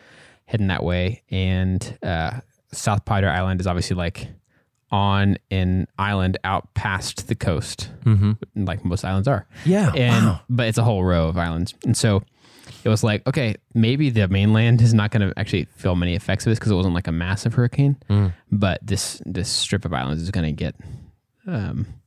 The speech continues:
Speaker 1: a pretty significant amount. And I don't remember what category it was. I was young, but it was
Speaker 2: Wow.
Speaker 1: pretty crazy. It was like we missed the window of where it was like, people were like, "Okay, now it's not good to evacuate. It's not gonna be
Speaker 2: Mm-hmm.
Speaker 1: bad enough, but you guys just gotta stay put."
Speaker 2: So you had to stay put?
Speaker 1: Mm-hmm.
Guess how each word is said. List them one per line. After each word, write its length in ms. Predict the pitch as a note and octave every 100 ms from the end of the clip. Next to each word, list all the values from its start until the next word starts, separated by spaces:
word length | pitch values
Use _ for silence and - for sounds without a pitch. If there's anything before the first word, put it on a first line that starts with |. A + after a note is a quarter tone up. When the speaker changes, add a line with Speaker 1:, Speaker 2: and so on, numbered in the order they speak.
| _ _ _ -
Speaker 1:
a 100 | F#2+ - _
pretty 160 | - A2
significant 300 | F2 - G2
amount. 260 | E2+ - - - _ _ _ _ _ _ _
And 100 | G#2
I 60 | G#2
don't 80 |
remember 200 | F2+ F#2+
what 100 | G2
category 340 | - G2 F#2 F#2
it 40 |
was. 180 | F2 G2
I 40 |
was 120 | F#2+ G2
young, 300 | F#2 F#2+ - _ - -
but 120 | - G#2
it 60 |
was 180 | B2 G#2
Speaker 2:
Wow. 120 | A2
Speaker 1:
pretty 180 | G2 B2+
crazy. 360 | - A#2 G#2+ G#2
It 40 |
was 180 | F#2+ F#2+
like 160 | G#2 G#2
we 80 |
missed 420 | G#2 G#2 A2+ - C3
the 120 | G2+
window 640 | G2 G2+ G#2+ A2 A2 A2 - - -
of 220 | F#2+ F#2+
where 120 | G2
it 40 | F#2+
was 80 |
like, 220 | G2 F#2 - -
people 220 | - A2+ G#2
were 40 |
like, 120 | F#2
"Okay, 160 | - A2
now 360 | G#2+ A2+ A2+ A2
it's 220 | G2+ -
not 220 | G2 E2+
good 200 | G2+ E2 - _ _
to 100 | -
evacuate. 480 | F2 E2+ F#2+ D#2 - - _
It's 140 | -
not 60 | A2+
gonna 80 | A2+
be 40 | G2
Speaker 2:
Mm-hmm. 60 |
Speaker 1:
bad 160 | A2+ C#3+
enough, 260 | D#3 D3 -
but 100 | G2+
you 60 | G#2
guys 180 | G2+
just 160 | - G#2+
gotta 140 | F#2+
stay 200 | F2+ G2
put." 260 | F#2 G2+ - - _ _ _
Speaker 2:
So 120 | A#2+
you 340 | G2+ G2+ A2 G#2+
had 120 | G#2+
to 60 |
stay 120 | A2 A#2
put? 280 | C3+ - -
Speaker 1:
Mm-hmm. 160 | B2+